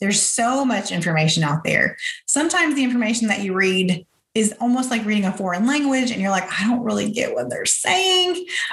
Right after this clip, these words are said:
I don't really know what they're talking about. I just wanna write content." And so if you're a person who's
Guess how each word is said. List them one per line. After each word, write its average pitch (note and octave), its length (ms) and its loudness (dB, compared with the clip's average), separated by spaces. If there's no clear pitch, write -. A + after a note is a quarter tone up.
I C#4 40 -2
don't C#4 100 0
really A#3+ 160 2
know G3+ 60 2
what F3+ 80 -2
they're E3+ 120 -6
talking F4 460 0
about. D#4+ 480 2
I C4 180 2
just C4+ 160 -2
wanna B3 160 2
write G#3 240 -2
content." F#3+ 640 0
And A3+ 80 2
so C4+ 60 2
if C4+ 120 0
you're D4 140 0
a D4 60 -12
person F#4+ 380 0
who's C4+ 400 0